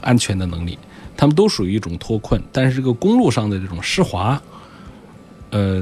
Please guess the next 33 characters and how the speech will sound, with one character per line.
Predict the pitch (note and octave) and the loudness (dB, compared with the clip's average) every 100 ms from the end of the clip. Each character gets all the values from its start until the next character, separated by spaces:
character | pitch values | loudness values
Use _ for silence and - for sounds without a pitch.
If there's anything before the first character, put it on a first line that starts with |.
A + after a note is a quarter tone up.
| F#2 | -2
它 | - A#2 | -2 -2
其 | - - | -2 0
实 | A2+ A2 | 0 2
在 | G2+ A2 F#2+ G2 F2+ | 2 2 2 0 4
用 | F3+ | 4
途 | A#2 G#2+ | 4 0
上 | G#2 G2 | -4 -2
要 | G2 F#2 - - - - | -2 -4 -10 -16 -12 -2
更 | B2+ | 0
加 | G#2 | 2
实 | G#2+ - G2+ | 0 0 2
用、 | A#2 | 2
更 | G2 G#2 | 2 0
加 | G#2 | 0
广 | - E2+ | -2 -4
泛 | - B2 | 0 0
一 | F2+ | 0
些。 | E2+ - - - - - - | -6 -12 -16 -18 -18 -18 -4
像 | D3 | 0
讴 | E3+ G3+ | 2 2
歌 | F3+ G3 | 4 2
的 | D#3 | 2
R | A2+ D3 | 0 -2
D | D#3 | -2
X | G#2 C3+ - A2 | -2 -4 -4 -4
实 | - A#2+ | -2 0
际 | A#2+ | 2
上 | A2+ | 2
是 | G2+ A2 | 0 0
在 | A2+ | -2
这 | - G#3 A#2+ | 2 2 2
个 | |
单， | - G2 | -2 -8